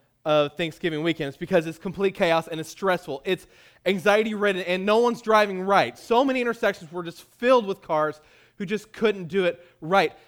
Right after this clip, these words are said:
And the same thing happens. Either we're driving or we're getting people to come with us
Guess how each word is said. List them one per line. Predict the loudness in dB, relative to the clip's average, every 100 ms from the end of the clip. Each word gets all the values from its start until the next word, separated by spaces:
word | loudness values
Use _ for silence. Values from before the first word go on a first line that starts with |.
| _ _
And | -4 -4
the |
same | -2 -2 0
thing | 0
happens. | 0 -2 -4 -6 -12 _ _ _ _
Either | -4 0 2 0 -6
we're | -6 -2 -2
driving | 4 4 4 2
or | 0 2 0
we're | -2 -2 -2 -4 _ _ _ _ _ _ _ _ -8
getting | -4 -4
people | -4 -6 -6
to | -10
come | -6 -4 -4 -4
with | -2 -2 0
us | 0 -2